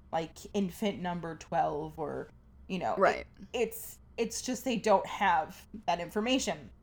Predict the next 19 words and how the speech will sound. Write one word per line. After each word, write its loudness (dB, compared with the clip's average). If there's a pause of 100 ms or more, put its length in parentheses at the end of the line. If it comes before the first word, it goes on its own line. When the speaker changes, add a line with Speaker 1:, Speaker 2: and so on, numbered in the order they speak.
(680)
Speaker 1:
Now, 6
Speaker 2:
Yeah. 6
Speaker 1:
again, 8 (360)
there 4
are 6
groups 2
of -2
people 4
that 8
are 4
trying -2
to -2 (140)
actually 0 (720)
find 2 (320)
further 4
information 2
on 6
those -2
graves, 0